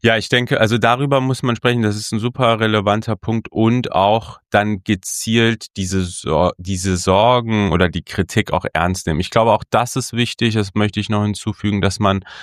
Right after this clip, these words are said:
natürlich auch die Kritiker trotzdem ernst nehmen muss, äh, trotz aller technischen Entwicklung und um den Dialog zu öffnen.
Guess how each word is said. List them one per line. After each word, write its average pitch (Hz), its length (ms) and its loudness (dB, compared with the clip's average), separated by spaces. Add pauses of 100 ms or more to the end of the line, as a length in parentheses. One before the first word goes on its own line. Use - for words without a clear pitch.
(160)
natürlich 117 440 2
auch 78 160 2
die 104 100 -8
Kritiker 104 540 -2
trotzdem 95 500 -2
ernst 107 460 0
nehmen 107 200 2
muss, 110 440 0
äh, 95 520 4
trotz - 320 -4
aller 98 300 0
technischen 101 500 -6
Entwicklung 101 640 -4 (340)
und 104 480 2
um 113 220 4
den 107 160 2
Dialog 101 480 0
zu 104 120 -4
öffnen. 95 600 -4